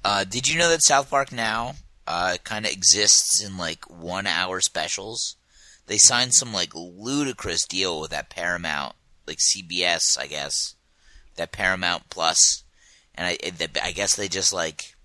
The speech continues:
it's, like, thirty-one hour specials, and they just do it whenever they feel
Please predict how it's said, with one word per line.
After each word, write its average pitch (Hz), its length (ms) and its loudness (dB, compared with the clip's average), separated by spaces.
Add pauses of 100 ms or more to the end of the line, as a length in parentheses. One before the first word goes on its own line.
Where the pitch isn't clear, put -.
(140)
it's, - 140 2
like, 101 160 0
thirty-one 92 640 -2
hour 80 240 0
specials, 76 540 -4
and 65 80 -18
they 69 80 -10
just - 260 -8
do 76 200 -8
it - 120 -10
whenever 71 300 -10
they 67 140 -8
feel 71 480 -12